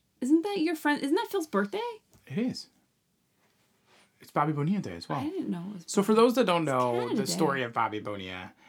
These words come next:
Speaker 2: and again, this is a New York-centric potpourri. So, we've, we've left T V behind, okay? And we are
Speaker 1: <laughs>
Speaker 2: now all eating from the same potpourri, um, dish.
Speaker 1: Yeah.
Speaker 2: Lennox.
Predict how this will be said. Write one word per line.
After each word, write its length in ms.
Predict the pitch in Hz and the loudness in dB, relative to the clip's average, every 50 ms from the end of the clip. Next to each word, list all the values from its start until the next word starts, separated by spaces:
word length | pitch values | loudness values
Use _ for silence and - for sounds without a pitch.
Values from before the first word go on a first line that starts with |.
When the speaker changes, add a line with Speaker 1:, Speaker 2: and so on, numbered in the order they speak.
| - - | -12 -6
Speaker 2:
and 100 | 139 139 | -2 -2
again, 220 | 143 143 139 139 135 | 0 0 0 -2 -2
this 140 | 143 147 | -2 -2
is 120 | 170 165 156 | -2 -2 0
a 80 | 151 | 0
New 160 | 127 135 156 165 | 2 4 6 6
York-centric 560 | 165 160 151 - - 139 127 - 123 113 - | 6 6 4 2 -2 -4 -4 -4 -6 -8 -4
potpourri. 420 | - 123 113 - 101 98 90 78 - | -4 -4 -4 -4 -6 -8 -6 -8 -4
So, 140 | - - 156 | -2 0 0
we've, 360 | 156 156 180 196 190 175 - - - - | 0 2 2 2 2 2 -2 -6 -14 -8
we've 360 | 165 180 202 196 180 - - | -4 0 0 0 0 -2 -6
left 300 | - 180 247 240 - - | -4 -2 -2 -2 -2 -4
T 140 | - - 165 147 | -6 -4 -4 -2
V 120 | 139 123 | -2 -4
behind, 420 | 113 107 95 90 76 73 69 - - - - - _ - - | -4 -4 -6 -6 -6 -8 -10 -14 -18 -20 -20 -20 _ -16 -14
okay? 340 | - - - 131 110 110 110 - - - - - - - - - | -12 -10 -6 -6 -6 -6 -6 -10 -18 -20 -20 -20 -20 -20 -14 -8
And 320 | - 117 117 117 120 123 | -6 -4 -2 -2 -2 -2
we 240 | 127 139 147 147 139 | -4 -4 -4 -4 -2
are 120 | 123 123 | 0 2
Speaker 1:
<laughs> 20 | 117 | 2
Speaker 2:
now 340 | 127 139 143 139 143 143 123 | 4 6 6 6 6 6 4
all 280 | 120 123 123 127 143 160 | 2 -2 -2 -4 -4 -4
eating 480 | 165 147 151 147 147 139 139 151 147 123 - 156 | -4 -4 -2 0 0 2 2 0 0 -2 -4 -10
from 240 | 151 - 139 127 123 | -6 -4 -2 -2 0
the 80 | 123 117 | -2 -2
same 420 | - - - 139 135 135 135 135 | -4 -4 -2 -2 -2 -2 -2 -4
potpourri, 720 | - 151 139 131 127 - 139 131 131 120 117 110 110 110 - | -2 -2 -2 -2 0 -2 -2 0 0 0 0 -2 -2 -4 -4
um, 460 | - 92 95 92 95 92 92 92 - - - - - 127 117 113 113 - - 277 370 - _ _ _ _ - 175 143 120 | -6 -6 -6 -4 -6 -6 -8 -10 -12 -14 -18 -16 -12 -10 -10 -10 -10 -12 -14 -20 -20 -20 _ _ _ _ -10 -10 -6 -2
dish. 460 | 123 135 139 131 - - - - - _ _ _ _ _ _ _ _ _ _ _ _ | 0 -2 -2 -2 -6 -8 -10 -10 -16 _ _ _ _ _ _ _ _ _ _ _ _
Speaker 1:
Yeah. 160 | - 185 180 180 | -12 -10 -6 -4
Speaker 2:
Lennox. 800 | 135 135 151 160 147 131 139 - - - - - - - - | 0 4 4 4 4 4 0 -4 -8 -14 -12 -12 -14 -14 -18